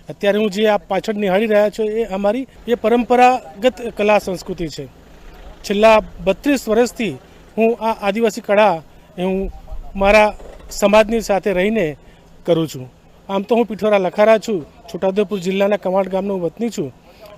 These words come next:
અને આ કળાને મારા સમાજની અંદર જે પિઠોરા બાબા, પિઠોરા દેવની જે પૂજન થાય છે, તેના ચિત્રો ગામે ગામ જઈને છેલ્લા ત્રીસ વર્ષથી લખી રહ્યો છું. પરંતુ આજે મને કેવડિયા ખાતે,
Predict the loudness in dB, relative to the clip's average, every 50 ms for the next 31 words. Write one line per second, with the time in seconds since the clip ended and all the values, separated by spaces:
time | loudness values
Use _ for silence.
0 | -10 -4 0 2 2 2 0 -2 -6 0 2 2 2 2 4 4 4 4 6 4
1 | 4 2 2 0 -6 -16 -20 -20 -20 -10 -2 0 2 2 2 0 0 0 2 2
2 | 2 2 2 2 0 2 2 2 0 0 0 -4 -4 -6 -6 -4 0 2 2 4
3 | 4 2 2 2 0 0 -2 -2 0 0 0 0 0 -2 -4 -4 -4 -6 -6 -6
4 | -2 2 2 4 6 6 6 6 4 2 0 -2 -2 -2 -4 -10 -20 -20 -20 -20
5 | -8 -4 0 2 2 2 2 0 -4 -4 -2 2 4 4 4 2 0 -6 -14 -20
6 | _ -2 2 2 4 4 4 4 4 4 2 2 2 2 2 4 2 2 2 0
7 | -4 -8 -16 -20 _ _ -8 -2 0 0 0 0 0 0 0 2 2 4 4 4
8 | 4 2 0 0 0 0 0 0 0 0 0 0 0 -2 -4 -6 -10 -12 -14 -16
9 | -20 -20 _ _ -20 -20 _ -20 -20 -20 -20 _ -8 -4 -4 -2 2 4 4 4
10 | 6 6 6 6 6 6 6 6 4 4 2 -2 -8 -20 _ _ _ -20 -6 0
11 | 2 4 4 4 4 4 4 2 4 2 2 2 4 2 2 2 2 -2